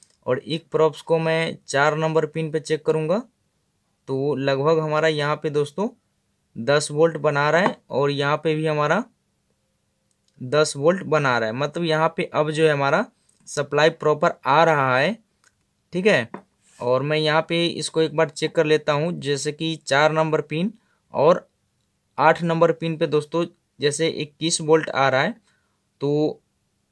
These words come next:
अब जो है सभी पिन पे इसका आधा आधा वोल्ट आना चाहिए।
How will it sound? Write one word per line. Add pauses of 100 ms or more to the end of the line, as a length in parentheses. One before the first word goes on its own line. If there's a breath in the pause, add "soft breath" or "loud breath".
(180)
अब
जो
है (200)
सभी
पिन
पे
इसका
आधा
आधा
वोल्ट (160)
आना
चाहिए।